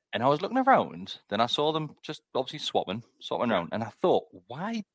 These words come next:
Speaker 1: don't we employ Jason Tindall as a steward? And we give him an orange jacket, then he can just sit on the side of the technical area, 'cause there's nothing stopping that person <laughs> to giving instructions.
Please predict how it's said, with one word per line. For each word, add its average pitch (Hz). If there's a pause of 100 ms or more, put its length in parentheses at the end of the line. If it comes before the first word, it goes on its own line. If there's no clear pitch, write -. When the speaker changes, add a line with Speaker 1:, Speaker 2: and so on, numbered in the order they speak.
(240)
Speaker 1:
don't 151
we 107
employ 107
Jason 127
Tindall 107
as 82
a 87
steward? 92 (1200)
And 104
we 101
give 123
him 127
an 123 (160)
orange 117
jacket, 147 (260)
then 113
he 113
can 110
just 110
sit 151 (120)
on 135
the 131
side 139
of 165
the 185
technical 190
area, 226 (880)
'cause 143
there's 151
nothing 185
stopping 202
that 262
person 262
<laughs> -
to 190
giving 180
instructions. 160